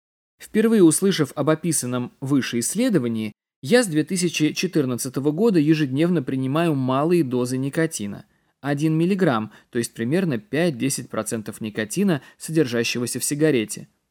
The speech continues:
Что способствует улучшению работы мозга? В какой-то момент я задался вопросом, а не смущает ли меня то, что я уже, возможно, пристрастился к никотину,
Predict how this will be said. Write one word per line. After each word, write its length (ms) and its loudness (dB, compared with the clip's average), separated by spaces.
Что 240 0
способствует 800 0
улучшению 560 0
работы 380 0
мозга? 460 -2
В 60 -20
какой-то 380 2
момент 380 2
я 140 0
задался 420 -2
вопросом, 600 0
а 80 -8
не 140 -6
смущает 640 -2
ли 80 -2
меня 340 -2
то, 320 2
что 180 -8
я 240 -2
уже, 240 -2
возможно, 460 -4
пристрастился 680 -8
к 80 -12
никотину, 600 -4